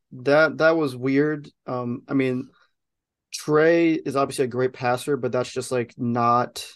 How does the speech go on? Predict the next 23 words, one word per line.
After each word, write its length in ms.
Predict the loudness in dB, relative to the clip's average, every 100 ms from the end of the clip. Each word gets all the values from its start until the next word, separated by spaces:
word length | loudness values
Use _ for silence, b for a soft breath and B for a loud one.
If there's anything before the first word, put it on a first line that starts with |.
| _ _ _ _ _ _ -6
like, 120 | 0
they're 160 | 2
obviously 360 | 4 2 -2 -6
gonna 100 | -4
put 180 | -6 -4
Plum 180 | -4 -2
on 80 |
him. 100 | -4
He's, 300 | -6 -8 -14 _
like 120 | -10
you 60 | -10
said, 240 | -6 -6
seven 280 | -6 -6 -6
foot 260 | -6 -8 -6
tall. 400 | -4 -2 -2 -6 _ _ _ _ _ _ _ _
Um, 520 | 0 2 2 -2 -6 -14 _ _ _
and 100 | -4
it's 80 | -4
funny 320 | -2 0 0
because 680 | 0 0 0 0 -4 -10 -20 _
I 40 | -2
keep 160 | 0
mentioning 520 | 2 0 0 -2 -4